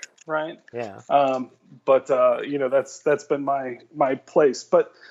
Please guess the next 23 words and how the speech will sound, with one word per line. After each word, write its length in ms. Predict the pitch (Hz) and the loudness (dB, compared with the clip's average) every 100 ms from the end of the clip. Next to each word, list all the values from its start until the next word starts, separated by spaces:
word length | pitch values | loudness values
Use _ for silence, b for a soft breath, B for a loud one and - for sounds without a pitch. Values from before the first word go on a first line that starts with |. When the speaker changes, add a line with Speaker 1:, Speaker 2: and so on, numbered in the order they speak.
| B - | B 0
Speaker 1:
I 80 | |
will 160 | 170 247 | 4 4
say 180 | 175 156 | 4 2
the 100 | 151 | 2
one 200 | 185 170 | 0 0
nice 220 | 147 - | -2 -4
thing 180 | 156 156 | -6 -6
is 100 | 123 | -4
the 100 | 151 | -2
S 160 | 151 | 0
A 100 | 160 | -2
P 340 | - 151 139 123 _ _ _ | -2 -2 -2 -4 _ _ _
mentor, 640 | 151 156 160 151 143 120 _ b b b b b | 0 2 4 4 4 0 _ b b b b b
uh, 440 | 127 127 123 120 117 _ - 127 | 0 2 2 0 -2 _ -20 -2
program 440 | 180 165 156 139 | 0 2 2 0
has 160 | 131 131 | -4 0
allowed 220 | 147 147 | 2 2
me 80 | 143 | 0
to 60 | |
really 320 | 135 151 151 | 0 0 0
meet 320 | 143 147 139 - | -2 -4 -6 -2
people 300 | 165 147 135 | 0 0 -2
from, 440 | - 151 127 117 | 2 2 0 -6